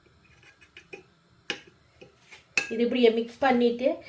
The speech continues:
பார்க்கலாம். இப்ப முட்டை அடிச்சு எடுத்து வச்சுட்டேன் பாருங்க.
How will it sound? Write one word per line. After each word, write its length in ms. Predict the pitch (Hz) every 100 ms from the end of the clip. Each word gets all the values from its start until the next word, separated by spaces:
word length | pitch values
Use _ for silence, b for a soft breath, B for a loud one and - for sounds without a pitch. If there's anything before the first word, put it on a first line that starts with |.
| B B B B B -
பார்க்கலாம். 640 | 233 214 208 202 220 330 349 - - - - - - - - - - - - _ _ _ _ b b _
இப்ப 220 | 254 214 269
முட்டை 320 | 247 - 311
அடிச்சு 320 | 247 262 262 262
எடுத்து 260 | 233 233
வச்சுட்டேன் 500 | 240 214 202 202 214
பாருங்க. 400 | 214 202 190 185